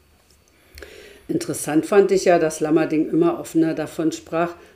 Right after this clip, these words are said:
dass Norzig für ihn als Täter in Frage, Frage kam. Bei Anja im Gespräch bei mir allein war er dann noch sehr zurückhaltend und wollte bloß niemanden direkt beschuldigen. „Es passt ja auch alles bestens zusammen, das geplatzte Projekt,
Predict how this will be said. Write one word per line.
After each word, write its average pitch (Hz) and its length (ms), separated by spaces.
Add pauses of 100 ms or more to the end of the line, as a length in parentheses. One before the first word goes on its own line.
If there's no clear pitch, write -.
dass 156 240
Norzig 143 480
für - 120
ihn 151 220
als - 220
Täter 180 340
in 131 80
Frage, 131 400 (100)
Frage 135 400
kam. 127 300 (560)
Bei 131 220
Anja 170 320
im 190 120
Gespräch 175 500
bei 143 100
mir 135 220
allein 127 340
war 220 180
er 180 100
dann 165 180
noch 147 120
sehr 156 260
zurückhaltend 139 720
und 127 200
wollte 135 240
bloß 139 280
niemanden 165 340
direkt 147 280
beschuldigen. 127 640 (1400)
„Es 220 160
passt 254 320
ja 277 120
auch 240 120
alles 202 320
bestens 185 500
zusammen, 143 440
das 127 200
geplatzte - 540
Projekt, 143 720